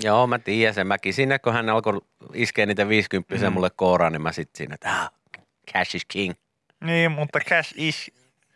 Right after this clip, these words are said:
Speaker 2: Siis se on niin
Speaker 1: Ja
Speaker 2: siisti
Speaker 1: hän sanoi,
Speaker 2: fiilis.
Speaker 1: että "Niinpä."
Speaker 2: Ja se on niin siisti fiilis.
Speaker 1: No
Speaker 2: Mä
Speaker 1: on
Speaker 2: ymmärrän
Speaker 1: se.
Speaker 2: kaikkia rikollisia paljon paremmin, miksi se on muutenkin kiva, että sitä käteistä on.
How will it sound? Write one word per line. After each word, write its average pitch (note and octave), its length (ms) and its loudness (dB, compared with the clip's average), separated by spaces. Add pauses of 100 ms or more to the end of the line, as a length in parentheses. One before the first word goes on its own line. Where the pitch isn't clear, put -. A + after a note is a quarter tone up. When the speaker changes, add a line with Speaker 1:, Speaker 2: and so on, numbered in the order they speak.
(160)
Speaker 2:
Siis - 280 -8
se E3+ 60 2
on E3 140 2
niin G#3 100 4
Speaker 1:
Ja F#3 40 4
Speaker 2:
siisti G3+ 240 0
Speaker 1:
hän G3 100 -2
sanoi, A3 180 2
Speaker 2:
fiilis. C#3 180 0
Speaker 1:
että G#2 80 2
"Niinpä." B2 400 -2 (220)
Speaker 2:
Ja C3+ 80 -4
se E3 100 0
on D#3+ 120 2
niin D3 180 2
siisti C3 460 -2
fiilis. F#3+ 400 2
Speaker 1:
No G#2+ 80 2
Speaker 2:
Mä B2+ 220 4
Speaker 1:
on E3 80 4
Speaker 2:
ymmärrän G3 300 2
Speaker 1:
se. F3+ 40 -2
Speaker 2:
kaikkia F#3+ 300 2
rikollisia E3 540 4
paljon D#3 280 2
paremmin, D#3 360 2
miksi C#3 200 0
se D3 80 2
on C#3+ 80 0
muutenkin B2+ 400 0
kiva, A2+ 320 2
että F#2+ 200 -4
sitä G2 200 -6
käteistä G2 600 0
on. F2+ 120 0